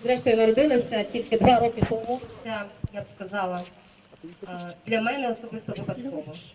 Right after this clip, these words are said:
І моє запитання до нього перше було.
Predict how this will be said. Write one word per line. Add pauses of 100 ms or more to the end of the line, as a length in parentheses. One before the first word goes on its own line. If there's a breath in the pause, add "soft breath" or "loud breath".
(240)
І (1200)
моє
запитання
до
нього
перше
було.